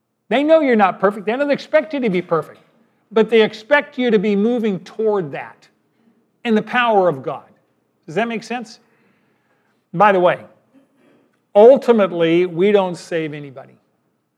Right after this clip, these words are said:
God, the Holy Spirit, works through us as very, very imperfect vessels in order to accomplish His purposes.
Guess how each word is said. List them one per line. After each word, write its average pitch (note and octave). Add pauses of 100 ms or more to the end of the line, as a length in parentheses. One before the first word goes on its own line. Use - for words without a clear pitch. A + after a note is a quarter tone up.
(680)
God, F#3
the F3
Holy F#3
Spirit, F3
works E3+
through F3
us E3+
as D3+
very, F3+ (240)
very D#3+ (320)
imperfect F#3
vessels D3+ (300)
in E3
order D#3
to D3
accomplish C#3+
His C3+
purposes. C3+